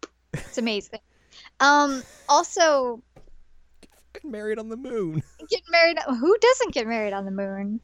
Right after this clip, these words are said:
Speaker 2: Uh.
Speaker 1: Uh, there was something else I was gonna say about Bowser's Kingdom. Oh, um, it's post-game, but if you go back there and you look at the guy in front of the store,
Speaker 2: Mm-hmm.
Speaker 1: he's just, like,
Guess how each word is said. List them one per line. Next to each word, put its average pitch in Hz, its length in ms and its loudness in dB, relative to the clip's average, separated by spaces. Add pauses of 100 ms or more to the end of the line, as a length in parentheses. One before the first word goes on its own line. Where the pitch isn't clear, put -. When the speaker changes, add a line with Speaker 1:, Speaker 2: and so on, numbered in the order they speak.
Speaker 2:
Uh. 107 460 -2
Speaker 1:
Uh, 240 240 4 (600)
there 285 100 -6
was 330 140 -4
something 415 280 -6
else 349 160 -6
I 311 60 -2
was 262 80 -4
gonna 233 180 -2
say 247 180 0
about 233 280 2 (460)
Bowser's 226 880 2
Kingdom. 220 600 -2 (280)
Oh, 415 380 8 (260)
um, 311 440 4 (1300)
it's - 240 2
post-game, 262 800 -2
but 233 380 2
if 247 160 -4
you 269 120 -4
go 262 200 2
back 247 320 0
there 208 460 -2
and 226 460 -2 (600)
you 247 180 2
look 240 180 2
at 285 100 -4
the 254 80 2
guy 226 340 4
in 226 260 -2
front 226 260 -6
of 208 120 -8
the 208 80 -8
store, 247 640 0 (240)
Speaker 2:
Mm-hmm. 123 240 -4
Speaker 1:
he's 262 180 0
just, 277 140 0
like, 294 140 0